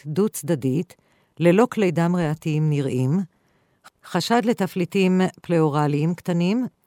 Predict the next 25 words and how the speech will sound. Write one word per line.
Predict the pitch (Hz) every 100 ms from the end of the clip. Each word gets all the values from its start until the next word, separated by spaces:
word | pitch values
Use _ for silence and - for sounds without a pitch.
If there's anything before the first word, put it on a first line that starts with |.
| _ _ -
וקוצב | 160 156 175 233 202
לב | 220 247
בדופן | 170 165 180 202 180
השמאלית | - 190 185 185
של | 165
בית | 139 143 151
החזה. | - 151 123 101 87 _ _ _ _ _ _ _ _ _ _ _ _
ניתן | 165 165 240 262
טיפול | 277 - 220
נוסף | 190 - 185 214 -
בפוסיד | 156 - 170 - - 156 196 170 120 135
וסודיום | 143 127 - 202 170 202 208 214 - -
פוליסטירין | 185 180 160 - 160 170 165 170 180 - _ -
סולפונט. | - 156 - 180 165 120 85 - _ _ _ _ _ _ _ _ _ _ _
החולה | 165 208 214
אושפז | 247 220 - 175 165
לטיפול | - - 135 123
רפואי. | 143 - 117 104 87 _ _ _ _ _ _ _ _ _ _ _
בהמשך | 160 180 220 277
אותו | 285 262
יום, | 226 165 160 202
בזמן | 180 151 170
שהלך | 175 180 160 170
עם | 196
סיוע, | 185 - 147 123 117